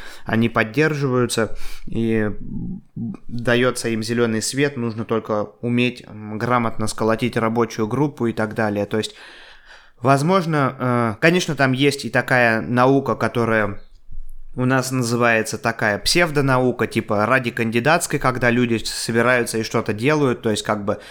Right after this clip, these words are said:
и выглядит это всё, то есть как бы, э, больше как, э, попытка инвестировать в себя, в свою карьеру, в свой карьерный рост. Но, э, помимо вот этого вот, м, места, которое вот, э, такое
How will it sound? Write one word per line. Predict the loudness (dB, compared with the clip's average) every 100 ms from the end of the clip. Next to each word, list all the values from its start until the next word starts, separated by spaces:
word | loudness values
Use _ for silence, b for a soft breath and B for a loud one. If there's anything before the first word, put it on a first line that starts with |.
| B B -6
и | -2 -2 2
выглядит | 2 4 4 0 -2
это | -4
всё, | -2 -2
то | -2
есть | -2
как | -4 -2
бы, | -4 -6 B B B
э, | -4 -4
больше | 0 0 0 -2
как, | -2 -2 -2
э, | 2 4 4 4 2 -2 -2
попытка | 0 0 0 -2
инвестировать | 0 -2 0 2 2 0
в | -2
себя, | 0 2 2
в |
свою | -2 0 2 2 0
карьеру, | -2 0 2 2 2 0
в | 0
свой | 0 0
карьерный | 2 2 2 2 0
рост. | 2 0 -2 B B 0
Но, | 4 4 4 -2 -8
э, | -2 2 4 2 2 2
помимо | 2 2 0 2
вот | 0 0
этого | -2 -2 -2
вот, | -2 -2 -4 -18 -12
м, | -6 -4 -4 -4 -4 -4 -4 0
места, | 2 2 0
которое | -2 0 0 2 2 2
вот, | 2 0 -4 B B B B -8
э, | -12 -12 -16 -2
такое | -2 2 2 2 -2